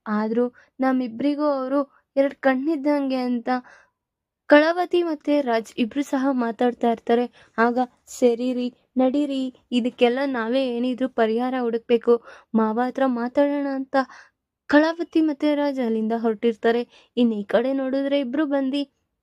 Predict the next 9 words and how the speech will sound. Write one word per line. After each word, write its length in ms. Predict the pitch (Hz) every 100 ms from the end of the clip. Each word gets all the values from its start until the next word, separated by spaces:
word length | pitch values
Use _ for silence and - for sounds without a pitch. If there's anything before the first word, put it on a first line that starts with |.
| _ _ _ _ _ _ _
"ಡ್ಯಾಡ್, 380 | 208 226 220 214 _ _ _ _ _ _ _ _ _ _ _ _
ಬೇಜಾರ್ 400 | 226 247 247 285
ಮಾಡ್ಕೊಂಬೇಡಿ 600 | 262 220 - 233 233 220
ಬಿಡಿ 300 | 208 220 226
ಡ್ಯಾಡ್, 260 | 226 220 208 - _ _ _ _ _ _ _ _
ಯಾಕ್ 260 | 240 254 285
ನೀವ್ 160 | 294 269
ಒಬ್ರೇ 260 | 233 254
ಕೂತಿದ್ದೀರಾ? 600 | 262 254 269 247 247 240